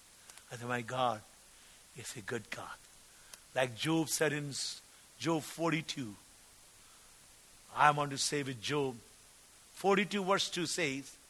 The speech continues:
"I know my God can do anything and no one can stop him." Oh, what a God we have. I said, "What a God we have." I know a God who can do anything and everything.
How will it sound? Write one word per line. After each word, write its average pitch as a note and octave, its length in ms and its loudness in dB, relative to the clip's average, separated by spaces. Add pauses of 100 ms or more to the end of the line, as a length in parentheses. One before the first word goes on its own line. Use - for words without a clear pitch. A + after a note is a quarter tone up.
(380)
"I A#3+ 220 10
know A#3+ 400 8 (520)
my F3+ 160 4
God D#3+ 480 8 (460)
can D#3+ 340 -2
do D#3+ 320 -2 (720)
anything B3+ 640 6 (280)
and D#3+ 260 -4
no G#3+ 160 2
one G#3 240 0
can F#3 200 -4
stop D#3+ 400 2
him." A2 120 -12 (300)
Oh, F#3+ 160 0 (140)
what E3 180 0
a D#3 40 4
God C#3+ 300 6
we A#2+ 80 -8
have. G2+ 240 -6 (640)
I F3 60 0
said, D3+ 120 0
"What E3 180 8
a D#3+ 40 4
God D3 320 6
we B2+ 100 -4
have." F#2+ 180 -6 (340)
I F3+ 160 8
know F#3 160 4
a E3+ 80 4
God C3+ 300 6 (480)
who D#3 100 -4
can C3 220 -6
do A2 280 -6 (800)
anything A2+ 600 -6 (560)
and G#2+ 120 -12 (180)
everything. A2 640 -12